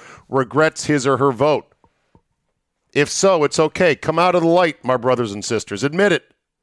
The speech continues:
And guess what? Do me a favor. Vote the other way next time, at whatever level. No matter who it is,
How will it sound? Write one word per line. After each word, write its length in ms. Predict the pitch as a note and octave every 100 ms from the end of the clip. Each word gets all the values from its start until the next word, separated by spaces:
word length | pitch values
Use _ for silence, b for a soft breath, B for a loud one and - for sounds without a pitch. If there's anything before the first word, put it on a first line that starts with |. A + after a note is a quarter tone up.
| _ _ _ _ _ _ _
And 160 | C#3+ C3+
guess 260 | F3+ E3+ F#3+
what? 220 | F#3 -
Do 100 | A#3
me 140 | C4
a 20 |
favor. 460 | G#3 G3 E3+ D#2 - _ _ _ _ b b b b b -
Vote 320 | A2+ A#3 A3
the 100 | F3
other 140 | D#3+
way 160 | B2+ A2+
next 220 | G2 -
time, 220 | - B1+ _ _ _ _ _ _ _ _ _ _
at 140 | B2+ C3
whatever 280 | C#3+ D#3 C#3+
level. 300 | A2+ - _ _ _ B B B B
No 100 | D3+
matter 220 | F#3 G3+
who 120 | G#3+
it 60 | G3+
is, 300 | D3 -